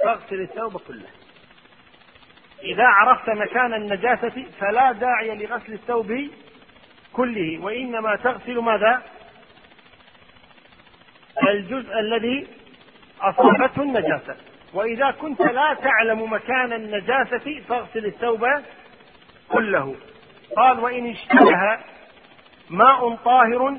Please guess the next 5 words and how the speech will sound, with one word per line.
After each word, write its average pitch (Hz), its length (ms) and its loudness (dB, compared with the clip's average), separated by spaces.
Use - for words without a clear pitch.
بنجس"، 196 600 -4
ولم 233 340 0
يجد 226 320 -4
غيرهما 226 760 2
تيمم 233 720 0